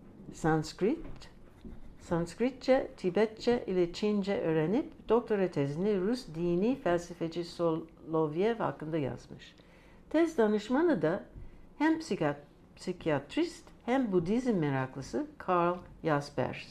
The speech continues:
Aydınlamacı bil-, bilimin gelişmesiyle dinin göreceleşmesi, tek tanrıcılığın üç alem şemasını tekrar ikiye ve sonunda bire indirdi.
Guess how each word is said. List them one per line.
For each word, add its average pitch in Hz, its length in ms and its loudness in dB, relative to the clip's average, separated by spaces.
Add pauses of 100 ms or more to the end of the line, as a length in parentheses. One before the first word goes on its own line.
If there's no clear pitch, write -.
(2000)
Aydınlamacı 233 840 6
bil-, 175 180 8 (240)
bilimin 185 560 8
gelişmesiyle 185 1040 4 (120)
dinin 196 420 4
göreceleşmesi, 165 1200 6 (840)
tek 339 220 4
tanrıcılığın 190 760 6
üç 240 260 0
alem 160 360 6
şemasını 147 720 0
tekrar 208 520 0
ikiye 185 520 0 (220)
ve 262 120 12
sonunda 233 480 2
bire 185 280 8
indirdi. 139 580 0